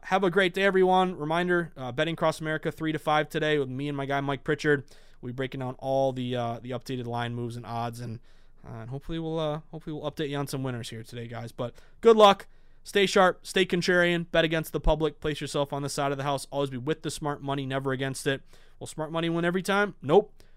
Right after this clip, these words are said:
But it's gonna win a majority of the time, and we're not in this to become a millionaire overnight. We're in this to grind long term and slowly, steadily stack as many winning days as possible. Flat betting, no parlays.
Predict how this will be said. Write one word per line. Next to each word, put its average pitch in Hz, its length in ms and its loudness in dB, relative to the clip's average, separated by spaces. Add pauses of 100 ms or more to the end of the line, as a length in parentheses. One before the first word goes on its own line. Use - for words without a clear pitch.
(120)
But 120 100 -12
it's - 100 -14
gonna 143 140 -4
win 156 160 -2
a 156 40 -2
majority 147 420 4
of 113 40 -4
the 110 60 -10
time, 113 280 -10
and 117 80 -12
we're 131 80 -4
not 151 200 -2
in 160 160 0
this 135 240 -2
to - 140 -14
become 131 320 -6
a 131 40 -4
millionaire 139 420 0
overnight. 127 440 -2 (260)
We're 127 80 -8
in 139 60 -4
this 139 120 -6
to 143 80 -10
grind 131 340 -2
long 127 220 0
term 123 360 -4 (320)
and 123 140 -10
slowly, 135 460 -2
steadily 120 640 -4 (200)
stack 123 340 -4
as 117 100 -10
many 120 220 -6
winning 117 260 -8
days 117 220 -10
as 117 80 -14
possible. 110 500 -6 (340)
Flat 123 220 -4
betting, 117 240 -4
no 113 140 -8
parlays. 113 580 -8